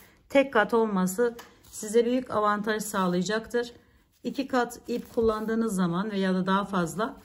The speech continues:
bu şekilde sıkıntı yaşayabilirsiniz. Yeni başlıyorsanız şayet böyle kalın ip alırsanız daha rahat edersiniz.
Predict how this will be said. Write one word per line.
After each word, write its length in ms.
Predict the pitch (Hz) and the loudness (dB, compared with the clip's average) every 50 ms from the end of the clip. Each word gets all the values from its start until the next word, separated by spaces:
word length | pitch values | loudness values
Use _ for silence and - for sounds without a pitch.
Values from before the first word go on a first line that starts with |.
| - - - _ - 233 | -20 -20 -20 _ -8 -6
bu 60 | 247 | -4
şekilde 400 | - 262 226 185 214 202 202 226 | 0 0 0 0 -2 -2 -2 -2
sıkıntı 420 | 220 - - - 240 220 - 226 | -2 -4 -6 -4 -4 -4 -2 0
yaşayabilirsiniz. 1080 | 226 226 247 233 - - 247 208 202 208 202 202 196 185 - 180 180 185 226 233 - - - _ _ _ _ _ _ _ _ - | 0 0 0 0 0 -2 -2 -2 -2 -4 -2 -4 -4 -4 -2 -2 -2 -2 -2 -4 -8 -14 -20 _ _ _ _ _ _ _ _ -4
Yeni 300 | 226 269 294 285 285 240 | 0 2 4 4 4 4
başlıyorsanız 880 | 233 226 226 226 - 233 226 202 185 - - 175 170 180 180 185 - - | 4 4 4 2 2 2 2 2 2 0 0 0 0 0 -2 -2 -6 -6
şayet 580 | - 190 180 180 175 175 190 185 - - - - _ - - | -2 0 0 2 2 2 0 -2 -4 -12 -18 -20 _ -6 0
böyle 440 | 285 262 220 208 208 208 - - - - - - - _ _ _ | 4 4 4 4 2 -2 -4 -8 -10 -16 -20 -20 -20 _ _ _
kalın 360 | - - 269 269 269 247 226 | -8 -4 -2 0 0 0 0
ip 220 | 220 - 185 - - | 0 -2 -4 -4 -4
alırsanız 1080 | 214 214 220 220 214 - - 196 185 175 170 170 180 185 185 196 208 - - - - - - _ - 196 | 0 2 2 2 0 0 -2 -2 -2 0 -2 0 0 2 2 2 0 -2 -8 -10 -14 -20 -20 _ -6 -4
daha 380 | 208 214 220 214 214 214 - - | -2 0 2 2 0 0 -2 -2
rahat 340 | 185 180 180 190 190 190 | 0 2 2 2 0 -2
edersiniz. 720 | - 175 156 170 156 151 151 - - 147 156 - - - | -4 -4 -2 0 -2 -2 -4 -6 -8 -8 -8 -8 -12 -14